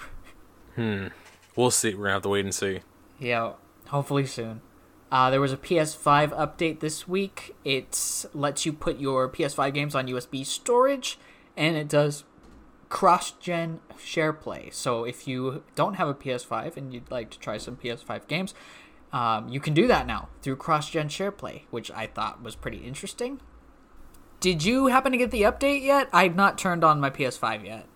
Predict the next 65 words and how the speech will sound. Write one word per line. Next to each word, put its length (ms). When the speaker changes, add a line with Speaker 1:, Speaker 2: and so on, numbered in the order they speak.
Speaker 1:
Yeah, 160
I've 120
gotten 280
it. 180
Uh, 460
they've 200
done 180
a 60
couple 580
other 260
little 420
things, 320
like 200
with 180
par-, 260
the 100
party 300
system. 320
I 40
like 260
what 200
they've 160
done 180
with 160
it. 160
Speaker 2:
Did 140
they 100
change 280
it 80
back 220
to 100
the 120
old 240
one? 200
Speaker 1:
No, 440
it's 100
pro-, 260
probably 260
Speaker 2:
They 60
Speaker 1:
won't 80
Speaker 2:
just 120
Speaker 1:
be 40
as 80
Speaker 2:
split 160
it, 80
Speaker 1:
back, 60
Speaker 2:
right? 400
Speaker 1:
yeah, 180
they 80
just 120
Speaker 2:
Split 120
it 20
Speaker 1:
split 140
it, 40
Speaker 2:
between 160
Speaker 1:
which 100
Speaker 2:
parties 200
Speaker 1:
I 40
think 120
Speaker 2:
and 80
Speaker 1:
that's 140
still 140
Speaker 2:
oh, 40
okay. 60
Speaker 1:
nice. 500